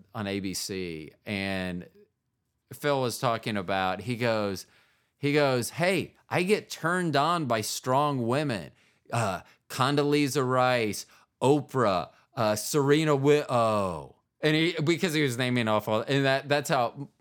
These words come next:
Bobby used to g-, she used to go, "How can you tell that female golfer from behind?"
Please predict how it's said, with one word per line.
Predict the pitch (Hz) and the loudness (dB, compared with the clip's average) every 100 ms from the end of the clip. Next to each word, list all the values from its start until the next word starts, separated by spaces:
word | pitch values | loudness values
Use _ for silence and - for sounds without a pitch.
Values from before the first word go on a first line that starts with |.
| - | -16
Bobby | 139 165 175 | 0 2 4
used | 175 147 131 | 2 0 -2
to | 123 | -6
g-, | 107 - _ _ _ _ _ _ _ _ _ _ _ | -8 -16 _ _ _ _ _ _ _ _ _ _ _
she | - 220 | -4 0
used | 247 - | 0 0
to | 185 | 0
go, | 156 139 | 4 2
"How | 107 165 226 | 2 2 2
can | 226 226 | 2 0
you | 185 156 | 0 -2
tell | - 156 151 151 | -4 0 2 2
that | 131 - | 0 -2
female | - 151 143 131 123 | -6 -4 -2 0 0
golfer | 110 92 110 120 - 98 90 85 80 _ _ _ | -2 0 0 0 -2 -6 -4 -6 -8 _ _ _
from | - - 139 131 | -14 -2 0 2
behind?" | 117 - 104 87 64 - | 0 -2 -6 -6 -10 -18